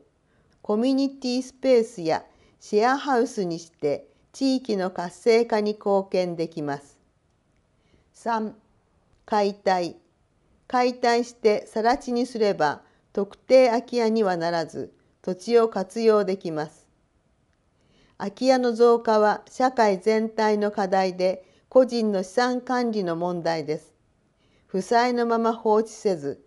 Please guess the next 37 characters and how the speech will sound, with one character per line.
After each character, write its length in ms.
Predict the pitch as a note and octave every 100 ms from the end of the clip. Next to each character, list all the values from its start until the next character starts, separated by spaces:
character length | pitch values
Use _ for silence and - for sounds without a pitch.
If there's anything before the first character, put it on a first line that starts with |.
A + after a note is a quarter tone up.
| _ _ _
適 240 | G3 G3 -
切 320 | B3 B3+ B3+
に 180 | A#3+ A#3+
管 340 | A#3+ A3+ F#3+
理、 160 | D#3 -
活 360 | F#3+ F#3 G#3+
用 200 | G#3 G3+
し 120 | G#3
て 340 | - F#3 F3+ - _ _
資 180 | B3+
産 300 | B3+ A3+ G#3
に 140 | F3 D#3+
変 180 | F3+ F#3
え 40 |
ま 140 | F3+ F#3
し 180 | - E3+
ょ 280 | C3+ - -
う。 20 | _ _ _ _ _ _ _ _ _ _ _ _ _
三 380 | - B3 C4 B3+
条 240 | A#3+ A3+
市 280 | A3 - F#3+
空 160 | - F3
き 160 | -
家 180 | A#3+ B3
相 280 | B3 A#3+ A#3+
談 280 | A3+ G#3+ A3
窓 260 | G3+ G3+
口、 460 | F3+ D#3+ - C3 - _ _ _ _ _
三 360 | - A#3 A#3+
条 200 | A#3 A3
市 160 | A3 F3+
環 320 | - G#3 A3
境 240 | A3 G3+ G3
課 160 | G3+
内 280 | F3 D#3+ D#3+
で 120 | F3+
は、 200 | D#3 B2